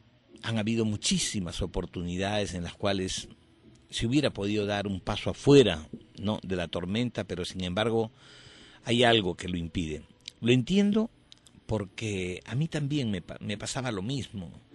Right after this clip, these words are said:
Yo daba vueltas y vueltas y vueltas y vueltas y vueltas sobre el mismo problema, pero además,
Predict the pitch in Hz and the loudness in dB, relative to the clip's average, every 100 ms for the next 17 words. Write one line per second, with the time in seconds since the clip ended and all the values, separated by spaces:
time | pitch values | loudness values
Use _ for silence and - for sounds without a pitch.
0 | - - - - - 101 139 139 131 117 | -20 -20 -20 -20 -16 -2 0 0 -2 -2
1 | 110 139 123 - - 117 104 131 120 120 | 0 0 -2 -6 -6 -6 -2 -4 -4 -6
2 | - 113 131 131 - 113 123 110 123 117 | -4 -4 -2 -4 -6 -6 -6 -4 -4 -4
3 | 123 - 110 131 127 120 - 104 101 101 | -6 -6 -2 -2 -2 -4 -4 -2 -2 -2
4 | 131 120 120 98 101 110 107 95 107 101 | -2 -2 -4 -2 -2 -2 -4 -4 -4 -2
5 | 95 123 233 233 | -2 0 0 0